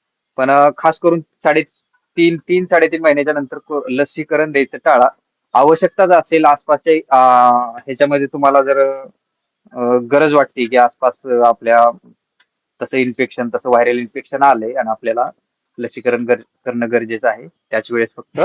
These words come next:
अशा ह्या स्टेजमधल्या मेंढ्यांना लसीकरण करा, शक्यतो टाळा. साडेतीन महिन्यानंतर, अ, जंतनाशक पण टाळा, कोणतंही द्यायची आवश्यकता नाही, विल्याच्या नंतरच द्या.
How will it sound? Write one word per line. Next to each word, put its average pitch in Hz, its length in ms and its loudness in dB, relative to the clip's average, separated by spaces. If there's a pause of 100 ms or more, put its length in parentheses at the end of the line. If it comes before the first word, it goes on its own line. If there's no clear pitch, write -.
(640)
अशा 131 240 0
ह्या 139 220 0
स्टेजमधल्या 120 520 -4
मेंढ्यांना 113 380 -6
लसीकरण 110 460 -12
करा, 113 300 -8
शक्यतो 131 340 -14
टाळा. 156 280 0 (560)
साडेतीन 139 380 -4
महिन्यानंतर, 147 560 -2
अ, 151 300 0
जंतनाशक 143 540 -4 (100)
पण 151 120 -12
टाळा, 135 220 4
कोणतंही 123 420 -10
द्यायची 127 240 -4
आवश्यकता 120 380 -2
नाही, 117 140 -6
विल्याच्या 120 300 -4
नंतरच 127 420 -4
द्या. 113 120 -6